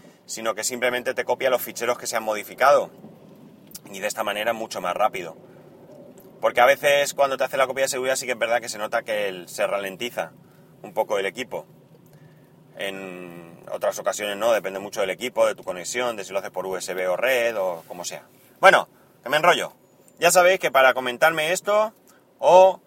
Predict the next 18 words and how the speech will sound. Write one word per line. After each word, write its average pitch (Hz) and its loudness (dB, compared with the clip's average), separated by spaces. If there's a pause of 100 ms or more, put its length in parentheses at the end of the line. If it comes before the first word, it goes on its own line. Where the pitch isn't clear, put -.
(160)
cualquier 120 -2
otra 120 -2
cosa, 226 2
Twitter 147 -6
y 131 -10
Telegram, 180 0
arroba 135 4
S 127 -6
Pascual, 208 4 (380)
y 165 -2
correo 135 2
electrónico 175 0 (440)
en 110 -10
S 131 -4
Pascual 131 4
arroba 139 8
S 131 -2
Pascual 139 4